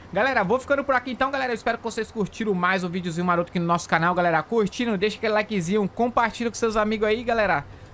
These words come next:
Tamo junto, vou trazer mais vídeo pra vocês aqui, galera. Esse vídeo aqui não, não ficou muito legal não, galera. Teve muita reclamação, teve acidente com o nosso Honda. Ih, mano,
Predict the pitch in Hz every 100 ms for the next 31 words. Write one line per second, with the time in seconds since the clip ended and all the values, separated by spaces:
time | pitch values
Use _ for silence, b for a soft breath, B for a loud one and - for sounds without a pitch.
0 | - 226 277 294 190 240 285 226 175 254
1 | 311 262 247 226 226 359 226 240 247 247
2 | 226 220 - 208 190 - 202 240 185 214
3 | 269 202 214 202 190 214 240 214 180 160
4 | 175 202 - - 226 277 254 240 220 208
5 | 196 226 180 165 208 202 185 214 208 196
6 | 190 175 135 - - 180 196 185 160 B
7 | B B - - - 214 214 208 196 165
8 | 196 - 185 185 - 143 170 233 403 539
9 | 539 302 196 226